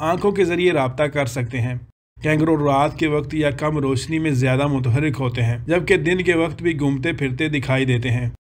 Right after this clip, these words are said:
गर्मी लगने पर अपनी अगली टांगों को चाटते हैं। अगर कोई शिकारी इनका पीछा करे तो पानी की तरफ भागते हैं, ताकि वहां पहुंचकर अपने शिकारी से लड़ाई कर सके और इसको डिबो सके।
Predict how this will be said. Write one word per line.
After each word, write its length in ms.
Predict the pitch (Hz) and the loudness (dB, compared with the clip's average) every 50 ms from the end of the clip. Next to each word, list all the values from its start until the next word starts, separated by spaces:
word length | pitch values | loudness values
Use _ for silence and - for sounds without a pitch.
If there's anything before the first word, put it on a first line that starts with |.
| _ _ _ - | _ _ _ -8
गर्मी 380 | 160 143 156 160 180 208 247 247 | -2 0 2 2 2 2 2 2
लगने 340 | 214 180 160 160 175 190 202 | 2 2 2 2 0 0 0
पर 200 | 202 202 196 196 190 | 0 0 0 0 0
अपनी 380 | 160 147 135 170 170 175 180 | 0 -2 -2 -2 -2 -2 -2
अगली 400 | 165 - - 151 147 160 165 185 185 151 - - | -2 -2 -4 -4 -2 -2 -2 -2 -4 -4 -4 -4
टांगों 320 | - 139 143 143 156 170 | -2 0 0 0 0 0
को 120 | - 170 165 | -2 -2 -2
चाटते 440 | 156 - 160 139 131 123 127 143 139 | -2 0 0 0 0 0 0 0 0
हैं। 240 | 123 127 120 117 - - | 0 0 -2 -4 -6 -4
अगर 260 | 143 160 160 170 165 | -4 -2 0 0 0
कोई 160 | 156 175 165 | 0 0 0
शिकारी 440 | 139 - 151 139 151 143 143 151 165 170 | 0 0 0 0 2 2 2 2 2 0
इनका 200 | 165 156 160 143 | 0 -2 -4 -4
पीछा 320 | 127 151 147 - - 185 180 | -2 -4 -4 -2 -2 -4 -2
करे 320 | - 151 135 131 131 131 127 131 - - | -2 -2 -4 -2 -4 -4 -6 -8 -6 -6
तो 60 | 156 | -4
पानी 360 | 120 - 175 165 170 185 202 185 | 0 2 2 2 2 2 0 0
की 100 | 185 185 | 0 0
तरफ 300 | 160 175 170 170 160 143 | 0 0 0 0 0 0
भागते 400 | 131 127 123 120 113 113 135 123 | 2 2 2 2 0 0 0 0
हैं, 200 | 123 127 120 117 - - _ _ _ _ - | 0 0 -2 -6 -8 -14 _ _ _ _ -2
ताकि 240 | 160 165 165 165 170 | 0 0 2 2 0
वहां 300 | 165 160 139 156 165 165 | 2 2 2 2 2 2
पहुंचकर 480 | 160 160 175 165 165 160 - - 170 160 | 0 0 -2 -2 -2 -2 -2 -2 -2 -2
अपने 260 | 151 139 156 151 147 | -2 -2 -2 -2 -2
शिकारी 440 | 123 - 143 123 139 131 135 147 156 | -2 -2 -2 -2 -2 0 0 0 0
से 120 | 147 170 | 0 0
लड़ाई 360 | 151 135 131 131 131 143 151 123 | 0 2 2 2 2 2 0 0
कर 180 | 143 131 120 | 0 -2 -2
सके 320 | 113 120 120 117 123 117 113 - | -2 -2 -2 -4 -4 -6 -6 -8
और 180 | - - 170 | -4 0 2
इसको 300 | 190 185 185 - - 185 | 2 2 2 0 -2 0
डिबो 360 | 160 147 143 131 131 131 127 123 | 0 0 0 0 0 0 0 0
सके। 300 | 117 123 110 120 117 | 0 -2 -4 -4 -6